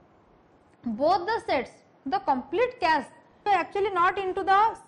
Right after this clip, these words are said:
specific set or specific line. Okay. So, when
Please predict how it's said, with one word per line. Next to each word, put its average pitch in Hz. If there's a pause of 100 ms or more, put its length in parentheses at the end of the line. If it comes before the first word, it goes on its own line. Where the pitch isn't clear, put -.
(160)
specific 359
set 381
or 381
specific 330
line. 247 (960)
Okay. 392 (300)
So, 320
when 370